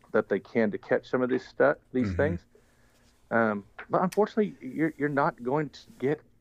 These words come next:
Speaker 1: everything. You're
Speaker 2: Yeah.
Speaker 1: not. And I wish that it, that it was an absolute perfect science and everybody was busted, but I, I think that there's, there's proof out there that, hey, we might have graded a card that the autograph had been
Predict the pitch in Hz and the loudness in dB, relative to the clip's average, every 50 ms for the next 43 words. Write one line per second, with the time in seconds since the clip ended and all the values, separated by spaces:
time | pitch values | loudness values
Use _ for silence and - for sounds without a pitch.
0 | - 113 123 131 - 104 - - - - - _ _ _ - 107 95 - 98 95 | -4 -2 -2 -2 -2 -6 -10 -10 -18 -20 -20 _ _ _ 0 0 0 0 0 -2
1 | 101 107 98 78 - _ _ _ - 101 104 113 113 113 110 117 135 - - 139 | -2 -2 -2 -2 -6 _ _ _ -10 -6 -2 -2 0 0 0 -2 -4 -2 -2 -2
2 | 110 107 - - - - 117 110 110 101 120 120 - 107 101 - - 120 127 120 | -2 -2 -4 -8 -8 -6 -4 -4 -2 -2 -2 -2 -2 -4 -10 -6 -4 -4 -4 -2
3 | - - 131 123 - - - - 131 127 - - - - 131 117 120 127 120 - | -2 -4 -2 -2 -4 -4 -2 -2 -2 -2 -4 -10 -6 -6 -4 -4 -4 -4 -4 -4
4 | 120 110 107 _ _ - - - - - - _ _ - - 131 127 117 131 123 | -6 -6 -6 _ _ -20 -20 -20 -20 -20 -20 _ _ 0 0 0 2 2 2 2
5 | 120 117 - - 117 120 120 - - 156 139 120 120 113 - _ _ _ _ - | 2 -2 -2 -2 -4 -4 -2 -2 -4 -4 0 2 0 0 0 _ _ _ _ -18
6 | - - - _ _ _ _ _ _ _ - - - 143 143 - 151 143 - 135 | -18 -18 -18 _ _ _ _ _ _ _ -6 -4 -2 -2 0 0 -2 -2 -2 -4
7 | 131 135 135 123 - - - 135 127 117 - - - 139 135 - 143 135 - - | 2 2 0 0 0 -6 -2 -2 -2 -2 -2 0 0 0 2 4 2 2 4 2
8 | 147 156 147 135 110 - - - 135 127 120 - _ _ _ _ _ _ _ _ | 2 2 2 0 -2 -4 -6 -6 -6 -6 -6 -8 _ _ _ _ _ _ _ _
9 | _ _ _ _ _ _ - 123 123 123 127 123 127 120 101 117 117 117 113 120 | _ _ _ _ _ _ -4 -2 0 0 2 0 0 0 0 0 0 0 -2 -6
10 | - - 120 117 127 131 131 127 - _ - - 110 107 110 _ _ _ _ - | -4 0 2 2 2 2 0 -4 -10 _ -10 -6 -6 -6 -6 _ _ _ _ -16
11 | - 107 110 113 113 113 120 113 107 98 104 101 - - 110 95 107 101 95 | -10 -4 -2 0 2 2 2 0 0 -2 -4 -6 -4 -6 -8 -6 -4 -6 -6